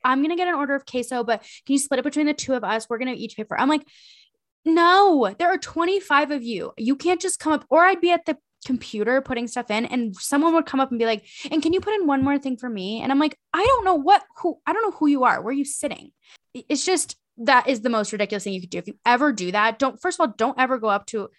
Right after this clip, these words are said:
a server while they're at the computer and tell them, "Put this in for me." That's absolutely ridiculous. Just leave the restaurant. Second of all, don't be getting up, moving around.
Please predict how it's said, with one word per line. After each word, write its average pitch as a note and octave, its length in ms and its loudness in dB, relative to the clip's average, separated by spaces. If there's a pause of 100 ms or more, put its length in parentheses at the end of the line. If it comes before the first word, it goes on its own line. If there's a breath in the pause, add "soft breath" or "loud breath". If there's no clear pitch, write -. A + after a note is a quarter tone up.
(160 soft breath)
a G#3+ 60 -6
server G#3 300 -2
while F3+ 140 2
they're F#3 100 0
at F#3 80 -4
the G3 60 -6
computer F3 420 -8
and F3+ 220 -6
tell F#3 160 -2
them, F3 180 -6 (200)
"Put A#3 160 -4
this - 160 -4
in E3+ 100 -8
for - 140 -16
me." - 280 -14
That's A3 200 -6 (120)
absolutely A3+ 420 0
ridiculous. F3+ 520 -4 (320)
Just A3 220 -8
leave G#3 160 -2
the F3+ 60 -4
restaurant. - 360 -8 (400 loud breath)
Second G4+ 200 4
of A#3 60 4
all, F#3+ 300 4 (440 soft breath)
don't F4 220 4
be G#4+ 140 4 (140)
getting D4 260 2
up, B3+ 260 2
moving G3+ 460 -4
around. B3+ 540 2